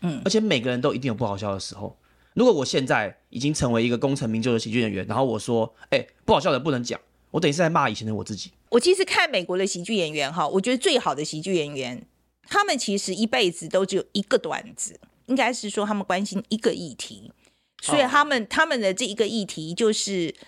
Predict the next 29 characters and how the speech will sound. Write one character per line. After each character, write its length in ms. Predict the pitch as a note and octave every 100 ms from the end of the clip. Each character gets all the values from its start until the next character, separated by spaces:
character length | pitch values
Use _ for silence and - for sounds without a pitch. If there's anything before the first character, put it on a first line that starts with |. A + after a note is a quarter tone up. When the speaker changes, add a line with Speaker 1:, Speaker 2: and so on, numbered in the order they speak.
| _
Speaker 1:
从， 680 | - G#3 F3+ F#3 F#3+ G#3 G#3 - - - _
呃， 580 | - F3+ F3 E3+ E3+ - -
跟 100 | D#4+
他 120 | E4
们 100 | C4
通 120 | C4+
常 140 | A3+ F#3
自 160 | G#3+
身 180 | F#3+ F3+ F3
也 60 |
有 100 | D3+
关 240 | D#3 C3+ D3+
系 260 | - C3 -
哈。 240 | E3+ B2
然 100 | -
后 160 | G3 C4
呢， 200 | A3 G#3 - - - - _ _
呃， 140 | G3
他 140 | A3 C4+
一 100 | D4+
辈 260 | C#4+ F#4 A#3+
子 120 | F3+
他 200 | E3+ A#3
所 220 | A#3 A3+
有 40 | G3+
的 80 | F3
career 580 | - E3+ F#3+ B3 - -
其 180 | -
实 140 | F3+